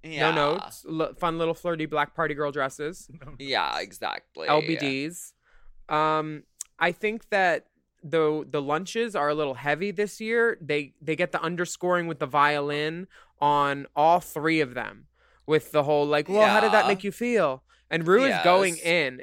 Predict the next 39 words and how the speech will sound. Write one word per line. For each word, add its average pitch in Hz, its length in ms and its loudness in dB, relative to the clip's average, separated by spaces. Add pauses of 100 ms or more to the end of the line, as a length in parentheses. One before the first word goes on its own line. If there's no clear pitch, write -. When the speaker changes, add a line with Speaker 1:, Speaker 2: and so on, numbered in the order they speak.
(120)
Speaker 2:
This 160 140 -4
doesn't 175 340 -4
feel 185 160 -2
like 160 160 -2
it's, - 280 -8
Speaker 1:
She - 180 -10
Speaker 2:
it's - 180 -6
meant 156 220 -2
to 160 80 -10
Speaker 1:
is. 143 40 -10
Speaker 2:
get 147 200 0
the 143 300 -8
entertainment 156 580 -6
aspect 180 400 -4
of 185 100 -8
the 180 60 -8
show. 185 240 -2
This 160 220 -8
is 147 140 -14
the, 143 200 -2 (240)
"Let 160 100 -4
me 160 80 -4
poke 160 280 -2
at 160 60 -6
your 143 120 -2
heart 147 200 0
and 139 100 -16
see 151 100 -8
if 135 80 -6
I 135 60 0
can 135 80 -8
get 135 100 -6
you 127 80 -8
to 120 80 -14
cry" 131 240 2
part 127 220 -6
of 113 60 -12
the 113 60 -14
show. - 280 -14